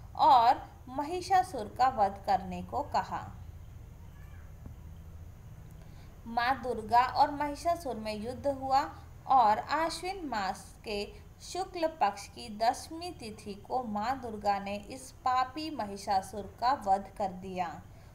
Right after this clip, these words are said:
उसी दिन से इस दिन को बुराई पर अच्छाई की विजय का त्योहार और शक्ति की पूजा के उत्सव के रूप में मनाया जाता है।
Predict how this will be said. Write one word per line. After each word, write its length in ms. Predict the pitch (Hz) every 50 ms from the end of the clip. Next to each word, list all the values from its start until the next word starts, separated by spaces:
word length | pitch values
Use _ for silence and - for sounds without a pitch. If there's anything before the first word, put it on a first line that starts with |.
| - - -
उसी 360 | - 294 359 349 - 403 403
दिन 320 | 349 277 277 247 220 220 214
से 160 | - 262 262
इस 260 | 269 - - 254 233
दिन 340 | 208 196 214 208 208 208 208
को 220 | - 269 302 320
बुराई 480 | 277 233 214 208 208 214 208 202 202 208
पर 320 | 220 208 - 240 254 247
अच्छाई 760 | - - - - 214 208 - - - - - 240 240 262 311 311
की 180 | 311 - 254
विजय 360 | 220 214 214 196 - 208 196
का 200 | 196 202 202 190
त्योहार 680 | 190 - - 185 180 180 180 190 196 202 214 254 - - - - - - - -
और 140 | - 339 339
शक्ति 420 | - - 359 370 370 - - 349
की 200 | 330 320 302 285
पूजा 420 | 277 - - 220 220 196 208 196 190
के 180 | 190 - -
उत्सव 480 | - - 214 220 214 - - 208 190 196 -
के 100 | - 202
रूप 260 | 196 196 190 180 180 - -
में 220 | 240 294 392 403
मनाया 460 | 311 254 208 202 196 185 180 185 185
जाता 380 | 180 180 180 160 156 - - 170
है। 420 | 175 - 190 165 123 - - -